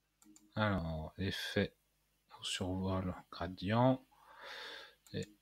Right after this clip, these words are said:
meta border color. Voilà, donc ça,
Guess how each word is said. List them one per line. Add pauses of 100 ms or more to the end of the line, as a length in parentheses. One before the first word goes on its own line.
meta
border (140)
color. (2500)
Voilà, (140)
donc
ça,